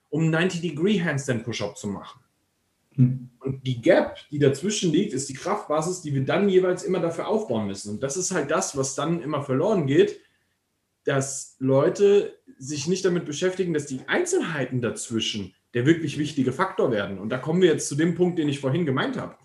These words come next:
Speaker 1: Ähm, du hast die Ringe als ein Tool, das ein geiles Anfangstool ist.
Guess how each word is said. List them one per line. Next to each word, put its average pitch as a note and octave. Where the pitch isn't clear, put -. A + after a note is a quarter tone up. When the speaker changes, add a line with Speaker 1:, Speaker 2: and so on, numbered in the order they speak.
Speaker 1:
Ähm, B2+
du B2
hast D#3
die C3
Ringe F3+
als B2+
ein C3
Tool, F4
das D3
ein B2
geiles G3
Anfangstool D3
ist. -